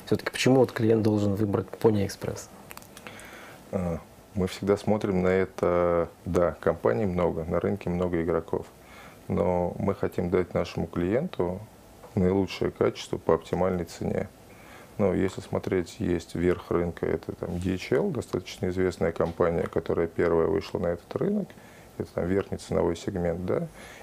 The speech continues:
Speaker 2: И есть достаточно много маленьких компаний, которые существуют как в Москве, так и на локальных рынках.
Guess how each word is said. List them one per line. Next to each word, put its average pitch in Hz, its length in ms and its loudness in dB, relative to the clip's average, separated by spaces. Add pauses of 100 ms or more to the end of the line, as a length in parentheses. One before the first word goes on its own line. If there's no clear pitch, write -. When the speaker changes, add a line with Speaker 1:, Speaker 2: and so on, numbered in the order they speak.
Speaker 2:
И 101 60 4
есть 113 140 2
достаточно 101 480 -2
много 98 320 2
маленьких 139 460 -2
компаний, 87 520 -2
которые 90 380 -2
существуют - 480 -2
как - 200 -6
в - 40 -4
Москве, 87 340 0
так - 220 -2
и - 20 -4
на 87 80 2
локальных 87 520 0
рынках. - 400 -2